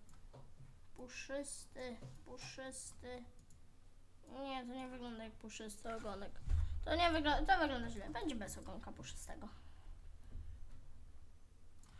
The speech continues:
Dobra, myślę, że ta owieczka nie jest taka dobra jak wszystkie, ale też jest spoko. Mm, owieczka.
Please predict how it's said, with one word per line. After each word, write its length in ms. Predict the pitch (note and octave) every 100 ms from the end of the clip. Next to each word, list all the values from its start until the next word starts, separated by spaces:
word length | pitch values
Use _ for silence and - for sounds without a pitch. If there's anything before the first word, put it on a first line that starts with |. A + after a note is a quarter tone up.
| - - - - - - -
Dobra, 260 | D4 A3+ D#4+ - G4
myślę, 320 | G4+ - E4
że 80 | D4+
ta 160 | D4+
owieczka 640 | C4+ C4+ - B3 B3 A#3+ - E4
nie 120 | F4
jest 160 | D4+ C#4
taka 180 | B3 B3
dobra 260 | A#3 A#3
jak 120 | A3+ -
wszystkie, 500 | D#4+ D#4+ D4 C4+ C4+ A#3+ - - - - - - - - - - - -
ale 220 | - A3
też 300 | - A3+ -
jest 180 | - -
spoko. 420 | - E4+ - G3+ G3+ - - - - - - -
Mm, 720 | D#4+ D#4 D#4 D#4 D#4 D#4+ - - - - - - - - -
owieczka. 1900 | D#4+ E4 D#4 A#3 A#3+ B3 B3 B3 B3 B3 - - - - - - - B3